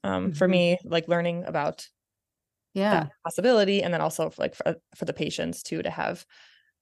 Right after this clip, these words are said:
Speaker 1: you know, that option of, um, being, like, being supported and not just, you know, told they need the epidural because they're in the hospital, or asked every ten
Speaker 2: Right.
Speaker 1: minutes, "Are you sure you don't want the epidural?" 'Cause that's not helpful either. <laughs>
Speaker 2: Yeah. <laughs>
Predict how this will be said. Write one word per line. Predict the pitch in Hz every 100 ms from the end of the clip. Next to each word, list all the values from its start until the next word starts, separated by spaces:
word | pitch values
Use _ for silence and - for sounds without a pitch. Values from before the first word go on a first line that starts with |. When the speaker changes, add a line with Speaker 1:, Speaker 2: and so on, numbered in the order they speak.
| -
Speaker 1:
you | 170
know, |
that | 175 -
option | 202 - 185 170
of, | 165 170 - - -
um, | 175 185 180 - _ _ _ _ _
being, | 196 156
like, | 165
being | 190 170
supported | 165 - 156 156
and | 160
not | 156 -
just, | 165 - - -
you | -
know, | - - - - - _ _ _
told | - 175
they | 170
need | 170 160
the |
epidural | 156 170 160 160 160
because | 165 170 165
they're |
in | 143
the | 175
hospital, | 165 - 160 160 -
or | - - 170 - -
asked | 170 -
every | 170 160
ten | 165 170
Speaker 2:
Right. |
Speaker 1:
minutes, | 165 165 165 180
"Are |
you | 202
sure | 269
you | 269
don't | 247
want | 240
the | 247
epidural?" | 220 226 226 220
'Cause | 220 170
that's | 160
not | 165
helpful | 170 - -
either. | 190 214 202 -
<laughs> | _ -
Speaker 2:
Yeah. | 214 214 262 - -
<laughs> | 233 415